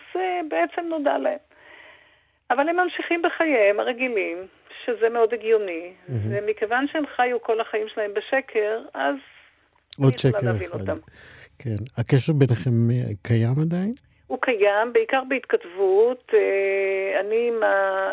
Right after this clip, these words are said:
Speaker 1: עם הבת דודה הגדולה, שהיא יחסית בגילי, אני נפגשת פעם בכמה שנים באירופה.
Speaker 2: מהמם.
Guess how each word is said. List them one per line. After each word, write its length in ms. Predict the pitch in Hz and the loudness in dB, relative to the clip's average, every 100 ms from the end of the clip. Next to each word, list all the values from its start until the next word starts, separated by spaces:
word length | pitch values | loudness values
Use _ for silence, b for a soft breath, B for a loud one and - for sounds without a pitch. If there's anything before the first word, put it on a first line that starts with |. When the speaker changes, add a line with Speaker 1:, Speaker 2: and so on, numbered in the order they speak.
| - | -6
Speaker 1:
עם 160 | 190 190 | -6 -4
הבת 180 | 196 | 0
דודה 260 | 220 226 226 | 2 4 2
הגדולה, 480 | 190 - 190 214 220 | 2 -2 0 2 0
שהיא 200 | - 185 | -4 -6
יחסית 420 | - - 220 208 | -6 -6 -6 -2
בגילי, 720 | 196 202 208 240 269 247 247 | -2 -2 -2 -2 -2 0 0
אני 160 | 220 202 | 0 -2
נפגשת 560 | 196 185 208 - 180 - | -4 0 0 2 -2 -2
פעם 220 | 180 175 | -4 -4
בכמה 340 | 170 175 170 | -6 -6 -6
שנים 400 | 165 160 160 175 | -6 -6 -6 -6
באירופה. 500 | 160 156 160 180 247 | -2 -2 -2 -4 0
Speaker 2:
מהמם. 120 | 269 | 0